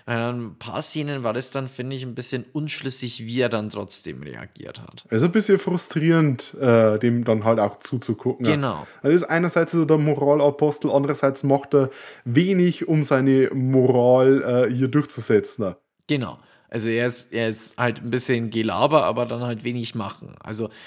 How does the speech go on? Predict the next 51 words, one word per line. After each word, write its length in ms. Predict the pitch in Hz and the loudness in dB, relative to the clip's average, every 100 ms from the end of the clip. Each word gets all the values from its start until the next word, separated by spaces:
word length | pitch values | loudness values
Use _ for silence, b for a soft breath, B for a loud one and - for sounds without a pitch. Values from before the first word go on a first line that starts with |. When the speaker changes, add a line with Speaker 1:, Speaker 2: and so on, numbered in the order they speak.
| B | B
Speaker 1:
er 140 | B 131 | B 0
ist, 160 | 107 | 0
Speaker 2:
Mhm. 60 | 110 | 0
Speaker 1:
er 120 | 131 | 2
ist, 120 | 127 | 0
auf 160 | - 127 | 0 -2
der 180 | 120 - | -2 -2
einen 220 | 117 156 | -6 -6
Seite 280 | 170 143 139 | -4 -4 -4
ist 160 | 95 | -4
er, 120 | 131 127 | -4 -4
finde 200 | 131 127 | -6 -6
ich, 60 | |
mit 160 | 127 117 | -8 -4
der 100 | 98 | -4
interessanteste 840 | 113 117 120 - 123 - - 139 | -4 -6 -6 -6 -8 -8 -6 -6
und 120 | 117 | -6
beste 320 | - 156 - 147 | -8 -8 -6 -8
Charakter, 580 | - 107 101 - 110 | -6 -8 -10 -8 -6
aber 260 | 117 117 110 | -4 -4 -6
auf 120 | - | -8
der 160 | - - | -8 -8
anderen 220 | 117 123 | -6 -6
Seite 320 | 117 104 - | -6 -6 -6
auch 80 | 104 | -8
der 160 | 120 107 | -8 -8
frustrierendste. 960 | 113 107 - - 104 98 - 120 113 - B B | -8 -10 -10 -10 -10 -8 -12 -12 -16 -18 B B
Ich 180 | 143 | 0
hab 60 | 151 | 2
Speaker 2:
Mhm, 40 | 180 | 2
Speaker 1:
jetzt 160 | 170 | 2
gar 140 | - 139 | 2 0
Speaker 2:
mhm. 60 | |
Speaker 1:
keinen 200 | 139 151 | 0 -4
konkreten 960 | - 131 - 131 135 - 135 127 117 113 _ _ - | -4 -6 -6 -8 -8 -6 -6 -6 -8 -12 _ _ -18
Moment 840 | - 131 123 113 123 151 185 165 - | -8 -4 -2 -2 -2 0 -2 -4 -6
oder 260 | 135 123 110 | -4 -2 -2
eine 280 | 110 104 123 | -4 -6 -4
Stelle, 440 | - 104 170 165 | -4 -2 0 0
an 120 | 120 | -2
der 120 | 110 | -4
ich 100 | 113 | -4
das 160 | - 117 | -4 -6
jetzt 240 | 107 - | -6 -6
festmachen 460 | 117 147 - 113 107 | -8 -8 -8 -8 -6
werde, 160 | 107 107 | -6 -6
aber 200 | 110 - | -8 -10
insgesamt 460 | 131 143 135 127 | -12 -10 -8 -8
so, 100 | 113 | -8
so 80 | 117 | -8
dieses 220 | 110 107 | -6 -10